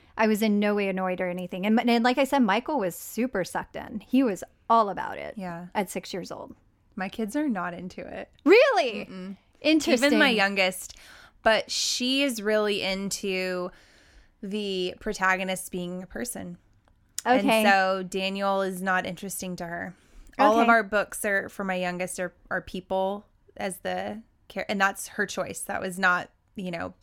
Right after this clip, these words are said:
Speaker 2: based on, like, what we said earlier. That's just, like, what she likes.
Speaker 1: Okay.
Speaker 2: And then Daphne, I think she's kinda along with Michael. She thinks it's a baby show.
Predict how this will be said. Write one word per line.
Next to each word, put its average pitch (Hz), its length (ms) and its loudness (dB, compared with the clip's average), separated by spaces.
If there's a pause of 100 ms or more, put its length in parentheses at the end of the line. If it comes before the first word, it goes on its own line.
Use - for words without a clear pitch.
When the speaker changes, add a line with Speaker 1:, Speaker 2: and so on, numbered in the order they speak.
(240)
Speaker 2:
based 180 260 -6
on, 180 240 -8
like, - 180 -10
what 170 140 -6
we 185 80 -10
said 170 240 -10
earlier. 104 420 -4
That's - 260 -10
just, - 140 -12
like, - 160 -12
what - 120 -10
she - 180 -10
likes. - 480 -14
Speaker 1:
Okay. 330 380 -2
Speaker 2:
And 196 120 2
then 202 120 -2
Daphne, 185 420 4
I 170 60 -4
think - 280 -12
she's 180 320 -8
kinda 175 220 -8
along 170 380 -8
with 185 180 -10
Michael. 170 340 -6
She - 280 -12
thinks 185 280 -14
it's 196 140 -10
a 202 40 -10
baby 185 280 -6
show. 185 320 -12